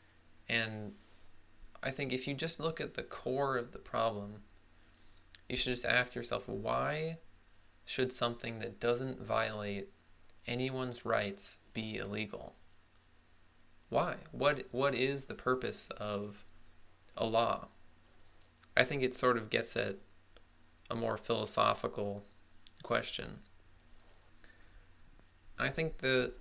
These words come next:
the way to convince Democrats that you should legalize drugs is to look at abortion, and you say, "Well, we should legalize abortion because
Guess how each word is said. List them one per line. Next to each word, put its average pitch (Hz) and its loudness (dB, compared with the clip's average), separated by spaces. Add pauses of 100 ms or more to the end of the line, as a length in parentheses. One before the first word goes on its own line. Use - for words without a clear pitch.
the 123 0
way 147 4
to 147 -4
convince 120 -4 (960)
Democrats 113 2 (520)
that 107 -2 (200)
you 117 -6
should - -4
legalize 107 -4
drugs 101 -4
is 107 -4
to 110 -2
look 104 -4
at 107 0
abortion, 107 -2
and 110 -8
you 104 -8
say, 104 -2
"Well, 107 0 (1800)
we 135 2
should 120 0 (120)
legalize 135 2
abortion 110 2
because 101 -6